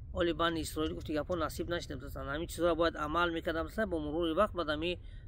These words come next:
ҳамеша пайдо мешаванд. Ҳозир гуфти гапҳо ҳам тари на клеточном уровне ин Парвардигор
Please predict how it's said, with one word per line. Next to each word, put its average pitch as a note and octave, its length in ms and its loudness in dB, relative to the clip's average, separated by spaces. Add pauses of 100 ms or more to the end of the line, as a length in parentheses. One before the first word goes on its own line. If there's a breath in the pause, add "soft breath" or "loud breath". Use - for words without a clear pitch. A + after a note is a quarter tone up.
(120)
ҳамеша C#3 400 0
пайдо D3 360 0
мешаванд. D3 460 -4
Ҳозир E3 200 -2
гуфти E3 200 -6
гапҳо D#3 260 2
ҳам E3+ 160 0
тари E3 240 0 (440 loud breath)
на D#3 140 2
клеточном F3+ 720 0
уровне F3+ 460 0 (200)
ин E3 180 -2
Парвардигор C#3+ 760 0